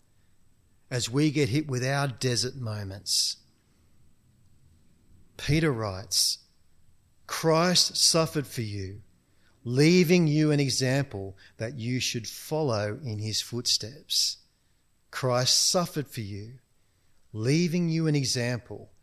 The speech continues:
that you should follow in his footsteps.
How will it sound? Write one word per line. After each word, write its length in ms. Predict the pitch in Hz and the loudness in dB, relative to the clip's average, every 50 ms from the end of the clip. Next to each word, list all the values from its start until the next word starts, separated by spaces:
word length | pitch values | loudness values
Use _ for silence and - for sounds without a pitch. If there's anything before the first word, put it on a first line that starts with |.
| _ _ _ _ _ _ _ _ | _ _ _ _ _ _ _ _
that 180 | - 117 120 117 | -6 -6 -4 -4
you 120 | 123 127 | -4 -4
should 240 | 113 - - 117 101 | -4 -2 -4 -6 -8
follow 500 | - - - 139 127 127 120 107 104 104 | -8 -8 -6 -4 -2 0 0 -2 -2 -2
in 80 | 101 | -4
his 180 | 104 104 - - | -4 -2 -2 -2
footsteps. 960 | - - 110 107 - - - - - - - - - - - - - - | -2 -4 -8 -4 -2 -2 -2 -4 -6 -14 -16 -6 -2 -2 0 0 -2 -4